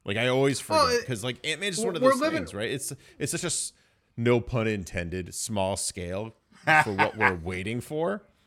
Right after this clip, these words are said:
Speaker 1: 'cause we're
Speaker 3: Yeah.
Speaker 1: all waiting for Avengers right now.
Speaker 2: May fourth, baby,
Speaker 1: Yep. Yep.
Speaker 2: or whenever it is. I think it's May
Speaker 1: I
Speaker 2: fourth.
Speaker 1: hope it's May fourth for your
Speaker 2: <laughs>
Speaker 1: sake right now, but,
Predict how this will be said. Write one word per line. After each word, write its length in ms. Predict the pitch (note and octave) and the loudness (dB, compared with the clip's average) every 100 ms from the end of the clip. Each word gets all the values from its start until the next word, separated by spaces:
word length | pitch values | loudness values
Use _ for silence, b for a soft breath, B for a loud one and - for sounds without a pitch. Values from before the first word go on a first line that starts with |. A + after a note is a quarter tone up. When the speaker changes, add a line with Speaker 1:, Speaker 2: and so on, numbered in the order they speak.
| - | -6
Speaker 1:
'cause 120 | A#2+ | 0
we're 60 | C3 F3 | 2 4
Speaker 3:
Yeah. 120 | A3+ | 4
Speaker 1:
all 60 | |
waiting 280 | F3+ E3+ D3 | 4 0 -2
for 120 | C3 | -4
Avengers 480 | G#2 F#2 F2 F2+ E2+ | -4 -4 -8 -12 -14
right 140 | - - | -16 -20
now. 140 | - - _ _ _ _ _ | -20 -20 _ _ _ _ _
Speaker 2:
May 260 | D3 E3 F#3+ | 0 2 2
fourth, 420 | F#3 A3 C4 A#3+ | 2 4 4 6
baby, 240 | A3+ A#3 G#3+ | 4 4 2
Speaker 1:
Yep. 480 | C4 C4+ C4+ A#3+ - | -2 -2 -4 -6 -8
Yep. 100 | F3+ | -2
Speaker 2:
or 140 | F3 | -2
whenever 400 | F3 F#3+ G#3 G#3 | 0 -2 -2 -2
it 60 | G3 | -2
is. 280 | G3 F#3+ E3 | -4 -6 -8
I 80 | |
think 220 | D#3 F3+ F3+ | -6 -6 -8
it's 160 | F3 | -8
May 160 | F3+ E3+ | -6 -4
Speaker 1:
I 100 | F#2 | -2
Speaker 2:
fourth. 40 | |
Speaker 1:
hope 180 | G#2+ C#3 | -2 -4
it's 100 | - | -6
May 140 | D2 | -12
fourth 320 | C#2+ - C#2 - | -12 -12 -12 -12
for 440 | - D2 D2 D2 D2+ | -10 -8 -8 -6 -4
your 160 | D2 | -4
Speaker 2:
<laughs> 0 | |
Speaker 1:
sake 300 | - D2 D2 | -4 -8 -10
right 180 | D2 C2+ | -14 -12
now, 220 | D2+ D#2+ F#2 | -12 -12 -8
but, 220 | G#2 | -8